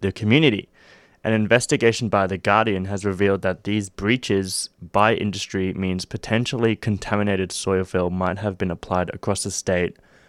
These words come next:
particularly, particularly in schools, childcare centres, parks and residential areas. The state's environmental regulator abandoned tightening policy in two thousand and twenty-two following a warning from the waste industry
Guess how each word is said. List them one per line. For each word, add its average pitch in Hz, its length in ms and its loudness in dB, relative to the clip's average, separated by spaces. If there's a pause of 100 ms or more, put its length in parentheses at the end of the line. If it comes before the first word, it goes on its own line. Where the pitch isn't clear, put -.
(120)
particularly, 101 720 0 (100)
particularly 104 760 2
in 95 260 -4
schools, 117 600 0
childcare 101 540 0
centres, 98 440 -2
parks 98 560 0
and 90 240 -2
residential 92 600 -2
areas. 95 600 -2 (840)
The 113 100 -2
state's 117 360 4
environmental 113 800 2
regulator 104 600 4
abandoned 98 800 0 (220)
tightening 113 500 0
policy 95 600 -4
in 90 400 -4 (140)
two 101 180 -2
thousand 92 320 -2
and 87 140 -2
twenty-two 95 800 0
following 92 580 -2 (160)
a 92 260 0
warning 95 600 0
from 98 180 -4
the 92 80 2
waste 98 400 0
industry 92 680 -4